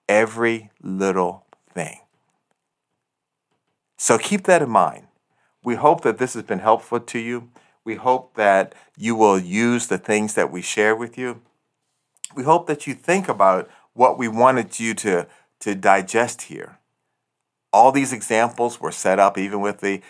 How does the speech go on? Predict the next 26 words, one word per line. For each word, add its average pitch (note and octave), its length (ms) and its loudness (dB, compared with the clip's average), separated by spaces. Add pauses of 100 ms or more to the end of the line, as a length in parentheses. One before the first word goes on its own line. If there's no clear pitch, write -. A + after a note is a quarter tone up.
(160)
these G#2 200 -6
scriptures G2+ 580 -2
and F#2+ 100 -2
all F#2 200 4
that F#2 220 0
we F#2 120 -10
shared G#2+ 380 0
with F2+ 180 -12
you D#2 320 -10
or E2+ 160 -4
we F2 140 -8
read G2 360 -4
to - 120 -16
you, C#2 260 -14 (400)
are G2+ 160 -2
things B2+ 340 -4
for - 120 -12
you A2 160 -8
to A2 100 -10
just G#2 420 -6 (280)
think D3+ 220 -2
about, D#2+ 300 0
meditate A2+ 440 0
on D2+ 180 -4
a D2 60 -16
bit, D2+ 320 -12